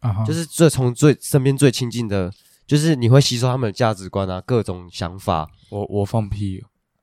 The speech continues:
Speaker 2: 啊。
Speaker 3: <laughs> 继续。
Speaker 2: 啊。对啊，对啊，就是
Speaker 1: 那，那
Speaker 2: 你会吸收他们价值观以及想法，然后也会有可能 maybe 共同目标之类的。那你把他们的，哎，可能收入除以五，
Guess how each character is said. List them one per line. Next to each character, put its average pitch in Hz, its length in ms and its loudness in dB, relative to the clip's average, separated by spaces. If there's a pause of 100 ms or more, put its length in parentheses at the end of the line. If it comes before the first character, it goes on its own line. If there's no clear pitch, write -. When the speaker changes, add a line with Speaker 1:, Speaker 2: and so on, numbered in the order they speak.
(200)
Speaker 2:
啊。 139 800 -8 (400)
Speaker 3:
<laughs> 196 420 6
继 196 240 -2
续。 185 240 0 (360)
Speaker 2:
啊。 190 1500 4 (540)
对 180 100 8
啊， 175 100 8
对 175 160 8
啊， 156 200 8
就 165 120 2
是 175 160 4 (600)
Speaker 1:
那， 165 220 4 (100)
那 170 260 2
Speaker 2:
你 123 60 6
会 151 100 10
吸 160 140 2
收 156 80 4
他 165 100 10
们 139 140 4
价 147 140 6
值 107 100 0
观 120 160 4
以 104 40 -2
及 101 100 -4
想 98 280 -2
法， 95 200 2
然 90 100 0
后 120 160 8
也 104 160 2
会 120 140 8
有 104 120 8
可 98 140 -4
能 92 100 -2
maybe 101 300 2
共 110 180 4
同 95 140 -2
目 101 160 0
标 90 220 -2
之 87 160 -8
类 85 140 -2
的。 78 100 -6
那 110 160 0 (420)
你 117 100 -4
把 101 120 2
他 107 100 0
们 104 300 2
的， 85 340 -4 (200)
哎， 87 440 -8
可 92 80 -8
能 85 100 -8
收 92 280 0
入 98 160 2
除 85 200 -4
以 85 120 -4
五， 80 180 -6